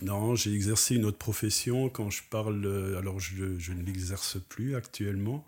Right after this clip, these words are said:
Et donc, euh, depuis que j'ai édité mon livre, je me consacre, euh, euh,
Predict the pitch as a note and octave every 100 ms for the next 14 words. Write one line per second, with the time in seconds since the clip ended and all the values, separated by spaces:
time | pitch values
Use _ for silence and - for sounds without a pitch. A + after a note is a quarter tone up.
0 | - - - - - D#2+ F#2 G#2 - F2+
1 | E2 F2 - G2 F#2 E2+ E2+ F2+ F2 G2+
2 | G2 F#2 G2 A#2 G2+ E2+ E2+ F2 - F2+
3 | - G2+ - - F2 F2 E2 D#2+ E2+ _
4 | _ _ - _ -